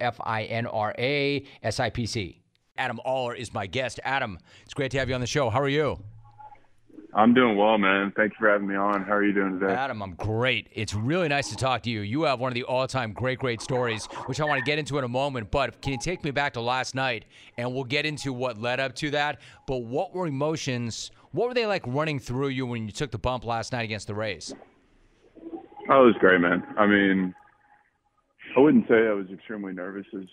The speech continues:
Speaker 2: like, for the game itself, uh, as opposed to, like, being just nervous in general for, I had, you know, twenty-five different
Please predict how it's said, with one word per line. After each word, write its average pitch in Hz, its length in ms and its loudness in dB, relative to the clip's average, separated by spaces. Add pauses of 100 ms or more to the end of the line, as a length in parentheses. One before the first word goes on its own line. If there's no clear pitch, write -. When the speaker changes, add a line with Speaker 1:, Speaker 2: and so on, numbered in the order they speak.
(100)
Speaker 2:
like, 98 200 -6 (580)
for - 60 -4
the 101 140 4
game 98 320 2
itself, 101 500 0 (240)
uh, 90 480 6 (300)
as 104 160 6
opposed 95 420 2
to, 95 80 2
like, 92 180 2 (140)
being 95 320 4
just 90 240 -6
nervous 95 380 4
in 98 100 0
general 95 400 0
for, 92 400 2 (140)
I 98 240 6
had, 92 180 6 (160)
you 101 80 4
know, 90 140 4
twenty-five 95 540 2
different 95 300 -4